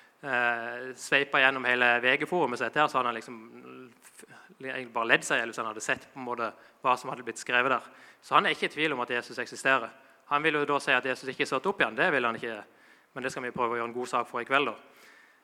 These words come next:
Men det er to ting, hvis man skal si det om Bibelen er troverdig eller ikke, som man kan, man kan, eh, komme inn på. Det første man må gjøre, eller om man kan stole på, stole på Bibelen, mm, eller at, og at Jesus eksisterte.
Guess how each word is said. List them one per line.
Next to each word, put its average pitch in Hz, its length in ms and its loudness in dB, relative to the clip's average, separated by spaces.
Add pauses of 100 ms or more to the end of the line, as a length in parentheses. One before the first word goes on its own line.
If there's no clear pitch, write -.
(580)
Men 151 320 -4 (920)
det 156 60 0
er 147 100 -4
to 190 140 -2
ting, 135 320 2
hvis 143 140 -12
man 139 60 -8
skal 135 100 -2
si 156 80 0
det 139 120 4
om 123 80 -2
Bibelen 135 220 2
er 117 100 0
troverdig 131 300 4
eller 120 100 -2
ikke, 180 200 -6
som 156 120 -10
man 131 120 -6
kan, 127 200 -8
man 123 240 0
kan, 120 240 -4
eh, 113 100 -6
komme 127 200 -4
inn 117 80 -8
på. 113 140 -10 (1080)
Det - 100 -16
første 151 240 -4
man 170 120 4
må 180 40 4
gjøre, 208 160 4 (920)
eller 139 120 6
om 135 60 2
man 131 80 0
kan 135 100 -2
stole 139 260 -4
på, 113 500 -2
stole 123 240 -10
på 123 100 -6
Bibelen, 117 320 -10 (300)
mm, 123 460 -18 (480)
eller 123 120 -4
at, 120 160 -6
og 135 160 -2
at 117 80 -4
Jesus 117 260 -8
eksisterte. 120 460 -10